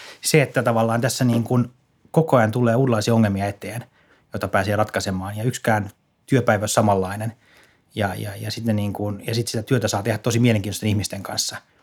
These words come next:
Et sekä tietenkin meillä, meillä omat ihmiset on tosi huippuja, ja sit myöskin ne asiakkaat, joiden kanssa pääsee tekemään töitä, niin on ihan mielettömiä ihmisiä. Ja se, että niin kuin yhdessä ratkaistaan, ratkaistaan näitä ongelmia, niin se pitää se jotenkin niin kuin homm-, homman, ko-, homman tosi kiinnostavana. Et ei ole tavallaan tullut,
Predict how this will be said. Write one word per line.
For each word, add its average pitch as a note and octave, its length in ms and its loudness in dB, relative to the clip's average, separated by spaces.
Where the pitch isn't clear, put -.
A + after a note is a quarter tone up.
Et A2 80 -6
sekä A2 180 0
tietenkin G#2 300 0
meillä, A2+ 220 2
meillä A2 220 -2
omat C3 260 2
ihmiset G#2+ 280 -2
on A2 80 -2
tosi A2+ 180 -2
huippuja, G#2 440 2
ja - 80 -20
sit G2 100 -4
myöskin A#2+ 220 4
ne B2+ 40 8
asiakkaat, G2+ 420 2
joiden G2 160 -2
kanssa G2 220 -10
pääsee G2+ 220 -6
tekemään G2 400 -8
töitä, F#2+ 360 -4
niin G#2+ 80 0
on G2 40 2
ihan G2+ 120 4
mielettömiä F#2+ 420 4
ihmisiä. F#2+ 420 -2
Ja - 60 -4
se, G#2+ 120 4
että - 180 -4
niin F#2+ 100 -2
kuin A2 120 0
yhdessä G#2 220 0
ratkaistaan, G2+ 560 -4
ratkaistaan G#2+ 400 -6
näitä G2+ 220 -2
ongelmia, G2 420 -4
niin A#2 140 -6
se - 120 0
pitää F#2+ 300 -2
se G2+ 80 0
jotenkin F#2+ 280 -4
niin F#2+ 140 -8
kuin A2 200 -8
homm-, G#2+ 240 2
homman, A2 260 4
ko-, - 280 -4
homman A2+ 220 4
tosi G#2 160 0
kiinnostavana. G#2+ 540 -4
Et - 60 -18
ei A2 100 4
ole F#2+ 60 -2
tavallaan G2 360 -2
tullut, G2 320 -2